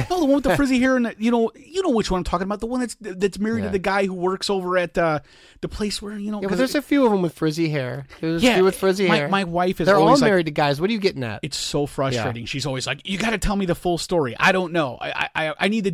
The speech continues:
Speaker 2: Yeah,
Speaker 1: details."
Speaker 2: sure.
Speaker 1: Where I feel like, uh, we ha-, as men,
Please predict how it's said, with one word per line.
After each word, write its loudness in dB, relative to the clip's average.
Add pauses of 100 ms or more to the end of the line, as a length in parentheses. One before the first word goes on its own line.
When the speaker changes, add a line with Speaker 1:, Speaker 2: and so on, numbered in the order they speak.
Speaker 2:
Yeah, 2
Speaker 1:
details." -8 (240)
Speaker 2:
sure. -4
Speaker 1:
Where 4
I 0
feel 0
like, -2 (180)
uh, -4 (760)
we 0
ha-, -2
as -2
men, -2